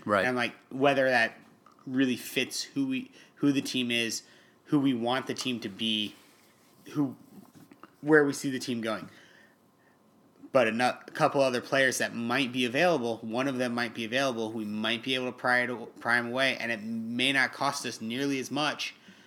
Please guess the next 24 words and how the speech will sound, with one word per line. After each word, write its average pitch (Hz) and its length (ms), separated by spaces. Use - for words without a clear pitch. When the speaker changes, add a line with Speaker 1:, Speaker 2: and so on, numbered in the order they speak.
Speaker 2:
as 120 380
a - 60
Kemba 117 300
Walker, 127 480
and 185 260
fits 190 240
in 175 80
the 156 80
timeline, 135 580
is 143 160
there's 143 180
a 143 160
couple 185 300
of 180 80
players 165 300
over 147 240
on 143 120
the 127 40
Nets, - 600
uh, 120 300
little 123 220
Spencer 139 440
Dinwiddie, 139 680
or 131 440